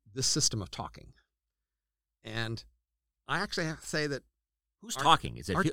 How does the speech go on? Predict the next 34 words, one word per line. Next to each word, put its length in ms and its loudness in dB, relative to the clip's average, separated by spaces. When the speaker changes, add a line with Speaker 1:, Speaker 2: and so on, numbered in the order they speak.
Speaker 2:
are 120 8
these 160 6
post-humans 600 0
talking, 380 -4
or 60 -2
is 80 0
it 40 -4
people 280 -2
Speaker 1:
Well, 80 6
it 40 6
Speaker 2:
like 40 2
Speaker 1:
would, 80 4
Speaker 2:
us? 160 2
Speaker 1:
it 80 -2
would 140 -4
be 80 -4
Speaker 2:
People 200 0
like 120 4
Speaker 1:
before 280 8
the 100 -2
change, 300 0
Speaker 2:
<laughs> 80 2
Speaker 1:
remember? 260 0
Speaker 2:
Right. 140 4
Speaker 1:
So 260 -2
it 60 -4
would 100 0
Speaker 2:
Right. 180 2
Speaker 1:
be 80 0
people 140 -4
like 200 -2
us. 300 -6
Speaker 2:
Oh, 60 -12
boy. 140 -16